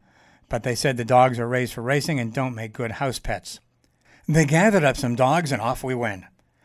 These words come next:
There was no snow, but the sleds were on small wheels, and we had the ride of our life. From there, we got on a small bus, and the driver took us to an unscheduled stop where we saw salmon going upriver. What a sight! Some make it, some don't.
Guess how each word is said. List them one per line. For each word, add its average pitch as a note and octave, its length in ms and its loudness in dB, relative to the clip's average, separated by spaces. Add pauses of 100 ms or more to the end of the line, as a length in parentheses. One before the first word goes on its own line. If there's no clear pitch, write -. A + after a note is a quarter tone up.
(260)
There E3+ 100 4
was E3 140 2
no A3+ 180 6
snow, B2+ 400 2
but B2+ 160 0
the C3+ 100 -2
sleds E3 380 0
were D3 120 0
on C3 120 0
small B2+ 380 0
wheels, E3+ 340 2 (420)
and B2+ 160 -6
we C3 120 0
had B2+ 100 0
the A2 100 -4
ride A#2 360 2
of A#2 100 0
our A2+ 100 2
life. G2+ 380 -4 (760)
From D#3+ 260 2
there, F#3 300 8
we D#3 120 4
got C#3+ 200 4
on C#3+ 160 4
a C#3+ 40 0
small B2 320 2
bus, A#2+ 440 0 (360)
and C#3+ 220 0
the C#3 100 0
driver E3+ 400 0
took D#3+ 300 -4
us D3+ 120 -4
to D3 120 -4
an C3+ 100 -4 (100)
unscheduled D3+ 600 -2
stop E3 400 -2
where C#3+ 100 -2
we C#3 140 -4
saw C#3+ 220 -2
salmon C#3+ 480 0
going B2 260 -2
upriver. A2+ 440 -2
What A#2 200 -4
a F2+ 80 -6
sight! A2+ 440 -4 (580)
Some F3+ 240 4
make D3 200 6
it, C#3 140 -6
some D3+ 260 0
don't. F3+ 300 0